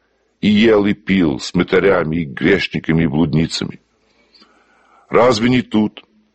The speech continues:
в этом разочаровании во Христе, корень и причина измены Иуды? Иуда ждал, что Христос исполнит его волю, а Христос вольно отдал себя на поругание и смерть.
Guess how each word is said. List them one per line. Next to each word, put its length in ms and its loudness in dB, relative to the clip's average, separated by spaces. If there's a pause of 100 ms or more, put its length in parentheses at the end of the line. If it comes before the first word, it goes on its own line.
(560)
в 40 -2
этом 280 2
разочаровании 800 0
во 100 -2
Христе, 680 -2 (560)
корень 520 2
и 80 -2
причина 600 0
измены 440 0 (140)
Иуды? 360 0 (1400)
Иуда 400 4
ждал, 460 0 (380)
что 180 -2
Христос 560 0
исполнит 500 0
его 340 2
волю, 420 0 (920)
а 100 -2
Христос 680 -2
вольно 480 2
отдал 480 0
себя 480 -2 (300)
на 100 -2
поругание 800 -2
и 40 -6
смерть. 600 -6